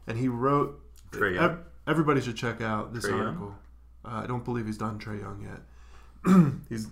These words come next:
Speaker 1: he's just releasing them one at a time every week or two.
Speaker 2: Yeah.
Speaker 1: And there's video, examples. It's a long form piece, at least, like, ten pages of reading.
Speaker 2: You're really into this stuff.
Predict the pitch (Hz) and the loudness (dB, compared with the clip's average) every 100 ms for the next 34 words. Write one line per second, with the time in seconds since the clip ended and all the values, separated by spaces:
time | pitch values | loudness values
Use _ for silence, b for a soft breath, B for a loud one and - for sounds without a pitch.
0 | - 117 123 117 127 131 127 131 110 113 | -8 -8 -6 -8 0 2 2 0 0 0
1 | 113 110 107 110 104 107 107 107 107 107 | -2 -4 -4 -4 -4 -4 -4 -4 -4 -6
2 | 110 104 - - 82 - - 113 117 110 | -6 -6 -8 -10 -12 -10 -6 -2 -2 0
3 | 107 131 131 131 127 127 123 123 - 127 | 2 4 4 4 2 0 -2 -6 -4 -2
4 | 131 127 127 123 120 117 117 b b b | -2 -2 -2 0 -2 -4 -8 b b b
5 | 120 117 123 131 131 131 135 123 120 127 | -6 2 4 4 0 -2 -2 0 -2 -4
6 | 120 117 - 110 123 120 - - 110 - | -2 -2 -4 -2 -2 -2 -8 -8 -10 -8
7 | - 113 113 113 113 110 107 110 110 110 | -4 -4 -2 -4 -4 -4 -2 -2 -2 -4
8 | - 98 120 151 160 185 - 80 - - | -8 -8 -4 -4 -6 -8 -8 -8 -10 -10
9 | - - | -14 -18